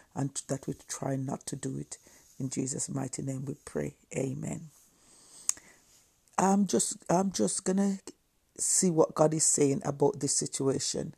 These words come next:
uh, because it comes to, um, Solomon.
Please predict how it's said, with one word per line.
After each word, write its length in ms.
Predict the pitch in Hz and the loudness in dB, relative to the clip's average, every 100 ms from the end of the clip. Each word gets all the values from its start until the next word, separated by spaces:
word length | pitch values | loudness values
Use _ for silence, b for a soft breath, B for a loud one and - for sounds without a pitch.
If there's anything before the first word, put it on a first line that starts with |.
| B B B B B - | B B B B B -8
uh, 80 | - _ | -8 _
because 380 | 160 - 156 143 | -6 0 0 0
it 120 | 160 | -2
comes 400 | - 165 156 - | -4 -4 -2 -2
to, 260 | - 156 - | 0 0 2
um, 400 | 151 156 156 156 - _ _ _ _ - - | 0 0 -4 -8 -14 _ _ _ _ -16 -4
Solomon. 920 | - - 156 143 135 139 147 139 - | 0 6 8 8 6 0 -4 -6 -14